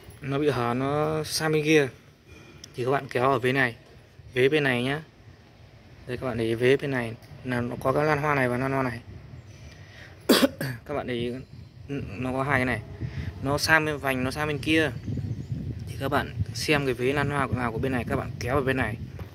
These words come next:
Và tương tự như bên này, ví dụ bên này nó hở, hở sâu như này, đúng chưa? Đây, nó hở rất sâu này.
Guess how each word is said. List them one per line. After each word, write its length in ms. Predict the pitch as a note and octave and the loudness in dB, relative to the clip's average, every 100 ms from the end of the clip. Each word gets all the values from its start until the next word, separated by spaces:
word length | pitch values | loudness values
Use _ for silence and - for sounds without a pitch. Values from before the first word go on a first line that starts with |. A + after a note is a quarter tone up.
| - - - - - - - - - - - | -12 -10 -10 -14 -14 -14 -16 -20 -20 -20 -20
Và 280 | - C3 C3 | -8 -2 0
tương 180 | B2 D3+ | 0 0
tự 140 | C#3 | 4
như 140 | C3 D3 | 4 6
bên 120 | C#3+ | 6
này, 160 | C3+ A#2 | 4 4
ví 140 | C3+ | 6
dụ 180 | E3+ - | 6 6
bên 120 | D#3 | 4
này 120 | C#3+ A#2+ | 4 4
nó 120 | B2 | 2
hở, 400 | B2+ A2+ A2+ B2+ C3+ - - | 0 0 0 -4 -10 -20 -18
hở 300 | - A#2 G#2+ | -14 -10 -8
sâu 220 | - D3+ D3 | 0 2 4
như 60 | |
này, 120 | C3+ | 4
đúng 120 | A#2+ C3+ | 2 2
chưa? 180 | C3+ A2+ - - - - - - - - - - - - - | 0 0 -12 -20 -20 -20 -20 -20 -20 -20 -20 -20 -20 -20 -10
Đây, 160 | B2 A#2+ | -2 -2
nó 80 | |
hở 260 | A#2+ G#2+ A2 | 0 -2 -2
rất 120 | C#3+ | -2
sâu 220 | C#3 C3 | 0 0
này. 120 | A2+ | 0